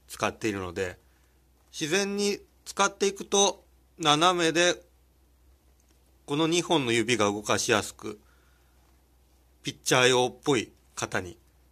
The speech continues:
なると思います。えー、カタログの大きさ的には十一点七インチということで、他社メーカーさんで言うと、大きめの内野用とかそんなような感じのサイズ感があるんですけど、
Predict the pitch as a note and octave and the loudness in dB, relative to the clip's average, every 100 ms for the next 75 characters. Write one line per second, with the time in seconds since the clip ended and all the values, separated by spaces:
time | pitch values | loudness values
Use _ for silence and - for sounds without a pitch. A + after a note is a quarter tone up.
0 | _ A2+ G#2 F2+ - A2+ G2+ F#2+ F#2 G#2 | _ -4 -2 -4 -14 -14 -10 -8 -4 -4
1 | - - _ _ _ _ _ _ _ _ | -4 -10 _ _ _ _ _ _ _ _
2 | - E3+ F3+ F3+ A3 G#3+ A3+ G#3+ G#3+ A3 | -6 -4 -2 0 2 2 2 4 4 4
3 | - G#3+ G#3+ G3+ A#2+ D#3+ G#3+ A#3 A3+ - | 2 2 2 2 2 2 2 0 -4 -2
4 | D#3+ B2 A2 A2 B2 E3+ G3+ G3+ - - | 2 2 2 2 4 4 2 0 -2 -8
5 | - A2 G#2 G2 A2 G#2+ A2 G#2 F#2 - | -6 -4 -4 -6 -6 -2 0 2 0 -6
6 | _ _ _ _ _ _ _ - F#3 - | _ _ _ _ _ _ _ -8 -4 0
7 | A#3+ C4+ C4+ B3 G#3+ - F#3+ F#3+ F#3 F#3 | 0 -2 -4 -2 -2 0 0 0 0 0
8 | F#3+ F#3+ - G3 F#3+ F3 - _ _ _ | 0 -2 -2 2 2 0 -6 _ _ _
9 | _ _ _ _ _ - E3+ A3 A#3 B3 | _ _ _ _ _ -8 -2 -2 -2 -4
10 | C4 B3+ B3 B3 A#3+ B3+ B3 B3 B3 A#3 | -4 0 2 2 4 4 4 2 0 0
11 | G3+ G3 A3+ A#3+ G#3+ F3 F3 E3+ E3+ - | 0 0 0 0 2 2 4 4 4 4
12 | F3 E3+ E3+ D3 C#3+ C3+ A#2 G#2 - A2+ | 4 4 2 4 4 4 2 0 0 2
13 | G#2+ G2 | 2 0